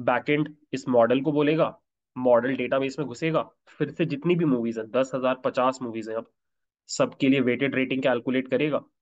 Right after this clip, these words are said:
वेटेड रेटिंग को सॉर्ट करेगा, पलट करके बैक एंड को देगा, बैक एंड वो डेटा फ्रंट एंड को देगा, फ्रंट एंड वो डेटा यूजर को देगा। So in a way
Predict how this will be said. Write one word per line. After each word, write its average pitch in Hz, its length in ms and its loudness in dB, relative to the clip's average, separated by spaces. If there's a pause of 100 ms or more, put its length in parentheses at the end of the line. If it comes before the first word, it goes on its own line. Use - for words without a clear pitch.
(500)
वेटेड 120 320 -2
रेटिंग 127 280 -2
को 131 80 -4
सॉर्ट 120 320 0
करेगा, 131 340 0 (580)
पलट 120 260 2
करके 120 300 -2 (240)
बैक 113 260 -2
एंड 127 140 -2
को 151 120 0
देगा, 131 300 0 (500)
बैक 113 280 -2
एंड 127 140 -2
वो 131 100 0
डेटा 123 340 -4 (420)
फ्रंट 113 220 0
एंड 143 140 -2
को 160 100 0
देगा, 156 260 2
फ्रंट 120 300 -2
एंड 127 120 0
वो 131 80 -2
डेटा 120 500 -6
यूजर 127 300 0
को 120 120 -2
देगा। 110 240 -4 (440)
So 196 140 4
in 160 100 6
a 214 100 6
way 233 180 6